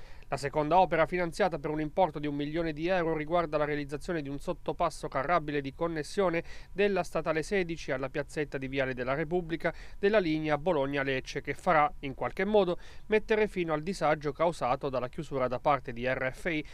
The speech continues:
del passaggio a livello di rampa fiume.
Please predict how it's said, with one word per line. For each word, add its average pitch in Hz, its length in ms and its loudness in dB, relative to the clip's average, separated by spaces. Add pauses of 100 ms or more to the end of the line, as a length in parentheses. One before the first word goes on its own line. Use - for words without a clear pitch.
(140)
del 202 180 2
passaggio 147 540 0
a 156 40 2
livello 131 440 -2
di 147 120 -2
rampa 127 380 0
fiume. 120 640 -8